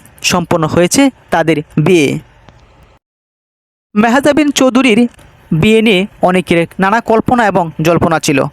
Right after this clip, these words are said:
অনেকেই উড়িয়ে দিয়েছিল হয়তো পরিচালক তাকে কখনো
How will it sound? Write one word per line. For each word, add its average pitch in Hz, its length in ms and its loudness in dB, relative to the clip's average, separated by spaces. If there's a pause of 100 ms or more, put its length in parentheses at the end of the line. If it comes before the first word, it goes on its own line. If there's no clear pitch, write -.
(160)
অনেকেই 240 380 0
উড়িয়ে 269 240 2
দিয়েছিল 240 440 2 (200)
হয়তো 180 240 -2
পরিচালক 170 500 0
তাকে 151 260 -2
কখনো 196 400 0